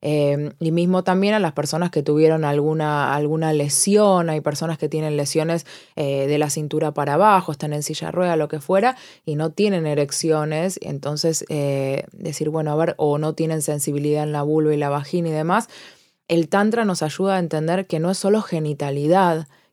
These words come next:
que tenemos todo un cuerpo y que el cuerpo puede ser sumamente e-, erotizante y podemos sentir placer. Hay ejercicios que, que a mí uno lo que más me, me, me voló la cabeza fue haber hecho una meditación,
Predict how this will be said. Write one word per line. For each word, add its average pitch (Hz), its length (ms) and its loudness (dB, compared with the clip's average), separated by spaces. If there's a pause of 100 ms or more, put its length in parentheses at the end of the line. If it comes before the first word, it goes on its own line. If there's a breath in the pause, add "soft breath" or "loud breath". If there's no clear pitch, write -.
que 151 200 0
tenemos 170 420 0
todo 185 200 2
un 160 120 0
cuerpo 208 420 2
y 147 40 -2
que 151 80 0
el 147 80 0
cuerpo 175 340 -2
puede 170 220 2
ser 175 280 -2 (280 loud breath)
sumamente 175 1080 2
e-, 160 280 4
erotizante 160 760 0
y 165 40 0
podemos 190 320 0
sentir 180 400 -2
placer. 180 600 -2
Hay 156 320 0
ejercicios 180 760 -2 (100)
que, - 180 -10
que - 100 -10
a 143 60 -6
mí 156 140 -2
uno 170 200 0
lo 143 120 0
que 143 120 -6
más 147 460 -4
me, 139 380 -4
me, 139 180 -8
me 135 160 -6
voló 139 260 0
la 170 160 0
cabeza 180 540 -2 (400 soft breath)
fue 156 220 0
haber 156 220 4
hecho 170 240 2
una 160 200 -2
meditación, 156 880 -2